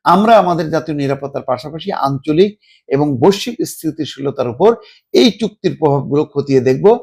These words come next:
সরকার ভারতের জাতীয় স্বার্থ রক্ষা এবং সব ক্ষেত্রে ব্যাপক জাতীয় নিরাপত্তা নিশ্চিত করতে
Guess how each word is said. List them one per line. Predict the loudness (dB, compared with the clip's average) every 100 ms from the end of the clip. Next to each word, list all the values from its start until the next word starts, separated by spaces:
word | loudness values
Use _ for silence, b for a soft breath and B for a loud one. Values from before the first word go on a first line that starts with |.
| B B B
সরকার | 0 0 2 2 2
ভারতের | 2 0 0 0
জাতীয় | 0 -2 -6
স্বার্থ | -8 -8 -6
রক্ষা | -6 -4 -6 -6 B B
এবং | -2 0 0
সব | 0 -2
ক্ষেত্রে | 0 -4 0 0
ব্যাপক | 4 4 6 4 4
জাতীয় | -2 -4 -6
নিরাপত্তা | -4 -4 -6 -8 -8
নিশ্চিত | -8 -10 -12 -12
করতে | -12 -10 -2